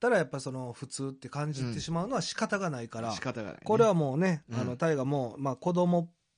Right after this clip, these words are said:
Speaker 1: ぽさは感じたかな、
Speaker 2: うんうんうん。
Speaker 1: やっぱりサイボーグクロちゃん。
Speaker 2: うん、そうやな。
Speaker 1: うん、でも多分この当時の、
Speaker 2: うん。
Speaker 1: 多分俺らよりももうちょっとだから、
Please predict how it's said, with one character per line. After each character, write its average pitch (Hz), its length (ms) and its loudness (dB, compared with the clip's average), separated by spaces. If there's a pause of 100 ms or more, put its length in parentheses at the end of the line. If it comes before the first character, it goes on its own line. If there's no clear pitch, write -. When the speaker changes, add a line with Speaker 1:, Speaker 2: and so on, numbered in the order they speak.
Speaker 1:
ぽ 240 120 8
さ 220 120 6
は 131 120 4
感 180 260 4
じ 165 120 -4
た 120 180 0
か - 100 -14
な、 - 0 -
Speaker 2:
う 156 80 0
ん - 20 4
う 156 60 2
ん 117 180 -2
う 175 40 4
ん。 294 120 6
Speaker 1:
や 220 60 6
っ 156 40 -2
ぱ 147 100 2
り 139 60 0
サ 151 120 4
イ 151 80 4
ボ 143 160 0
ー 139 40 -2
グ 131 80 -6
ク 143 60 0
ロ 135 120 2
ち 147 80 2
ゃ - 40 0
ん。 123 40 -2
Speaker 2:
う - 40 -4
ん、 98 160 -12
そ 131 140 -8
う 139 60 0
や 82 40 -6
な。 123 220 -6
Speaker 1:
う - 40 -4
ん、 123 140 -2
で 185 100 6
も 185 80 2
多 185 100 4
分 175 80 0
こ 320 180 4
の 349 100 4
当 349 280 4
時 156 120 -4
の、 120 360 -8
Speaker 2:
う 135 60 -2
ん。 123 220 -4 (120)
Speaker 1:
多 247 100 0
分 196 120 0
俺 349 200 2
ら 247 260 4
よ 226 160 6
り 220 100 0
も 180 160 0
も 339 280 2
う 359 60 -2
ち 330 100 0
ょ 339 40 4
っ 339 120 -8
と 170 140 -2
だ 147 100 -2
か 131 160 -2
ら、 113 240 -6